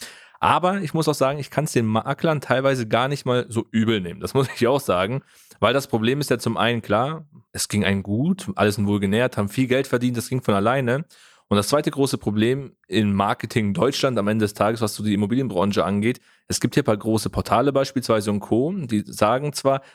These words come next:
so muss es funktionieren, weil sie ein riesen Branding haben, ein rieses-, riesiges Auftreten, die Makler vertrauen drauf und die werden gar nicht drüber aufgeklärt. Die wissen gar nicht, wie Marketing als solches funktionieren kann und das ist ja das, wogegen wir jeden Tag ankämpfen,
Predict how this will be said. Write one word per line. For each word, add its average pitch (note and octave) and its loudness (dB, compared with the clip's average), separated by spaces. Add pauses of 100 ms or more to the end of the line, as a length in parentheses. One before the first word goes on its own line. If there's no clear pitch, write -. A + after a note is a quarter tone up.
(100)
so A2+ 2
muss D#3 0
es C3 -2
funktionieren, A#2+ 0
weil B2+ 0
sie A2 -2
ein A2 0
riesen B2 0
Branding C3 0
haben, B2+ 0
ein A2+ -4
rieses-, A2+ -2
riesiges B2 2
Auftreten, C#3+ 0 (280)
die G2+ 2
Makler A#2+ 0
vertrauen C#3+ 0
drauf A2+ 2 (400)
und A2 0
die G2 2
werden A#2+ 4
gar C#3+ 2
nicht C#3 -2
drüber B2+ 0
aufgeklärt. F#3 0
Die G2+ -2
wissen D3+ 0
gar A#2 2
nicht, D#3+ -6
wie C3 0
Marketing C3 0
als A#2 2
solches B2 0
funktionieren A#2 0
kann C#3+ 0
und A#2+ -2
das A2 0
ist A#2+ -6
ja A#2 4
das, C3 0
wogegen A#2 -2
wir B2+ 2
jeden B2+ -4
Tag A#2+ -2
ankämpfen, C#3+ -2